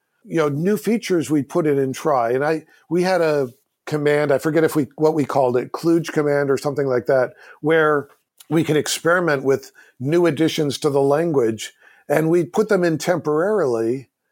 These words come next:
to basically try them out and then see how they work and evolve them, uh, evolve the new commands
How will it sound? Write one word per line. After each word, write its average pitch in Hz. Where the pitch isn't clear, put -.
to 165
basically 170
try 165
them 147
out 151
and 160
then 160
see 190
how 165
they 160
work 147
and 143
evolve 139
them, 143
uh, 135
evolve 147
the 156
new 143
commands 143